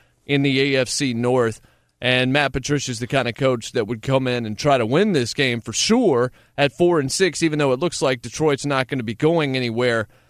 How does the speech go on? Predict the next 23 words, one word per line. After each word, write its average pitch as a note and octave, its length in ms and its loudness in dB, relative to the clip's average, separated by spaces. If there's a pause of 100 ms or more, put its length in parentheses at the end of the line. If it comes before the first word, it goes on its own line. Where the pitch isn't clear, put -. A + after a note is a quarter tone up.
(220)
This F3 280 0
has D#3+ 120 -4
gotta E3 340 2
be D3 200 2
a C#3 40 0
game C#3 440 0
you C3+ 120 0
would B2 120 -2
expect C#3+ 680 0
where B2 480 0
Chicago D#3 680 0
is B2+ 160 -4
going C#3+ 240 -4
to A2+ 80 -2
have D#3 300 -2
to C#3+ 80 -6
find C3+ 320 -2
a B2+ 40 0
way C3 140 0
to A2+ 80 -4
run D3 360 2
the C#3+ 80 -2
football C3 600 0